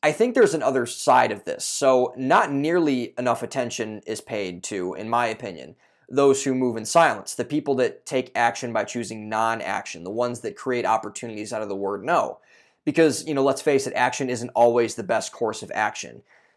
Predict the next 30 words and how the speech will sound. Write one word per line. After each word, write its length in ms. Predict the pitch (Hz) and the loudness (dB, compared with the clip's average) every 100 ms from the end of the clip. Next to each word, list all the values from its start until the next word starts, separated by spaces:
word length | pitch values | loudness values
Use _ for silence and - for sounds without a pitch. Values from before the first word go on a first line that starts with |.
| _ | _
And 240 | - 139 135 | -4 -2 -2
you 120 | 156 | 2
don't 280 | 151 202 - | 6 4 4
really 460 | 139 123 147 160 127 | -4 0 4 4 2
have 260 | 143 139 | 2 2
to 80 | 123 | 0
participate 880 | - - 110 - 147 147 175 185 180 | -6 -4 -4 -4 -4 -4 -2 0 0
in 80 | 175 | 0
anything 400 | 175 180 190 180 | -4 -2 -2 -2
in 80 | 135 | 2
order 320 | 139 139 139 | 4 4 0
to 180 | - 127 | -4 -6
be, 600 | 101 127 127 117 110 - _ _ _ _ | -2 0 0 -2 -6 -10 _ _ _ _
you 100 | - | -2
know, 380 | 135 117 107 - _ | 4 4 4 -2 _
aligned 580 | 135 127 127 139 131 117 | 2 6 6 6 4 0
with 180 | 117 110 | -4 0
what 300 | 117 120 - | 2 2 2
that 180 | 107 - | 0 0
cause 380 | - 113 104 | 4 4 4
is 80 | 101 | -4
saying. 380 | - 117 95 107 | -6 -4 -4 -8
This 160 | 135 196 | -4 2
is, 60 | |
I 120 | 147 | 4
think 200 | 151 165 151 135 | 4 2 0 2
a 60 | |
lot 260 | 139 147 180 | 4 6 6
of 120 | 139 | 6
this 320 | 139 - - | 4 2 -2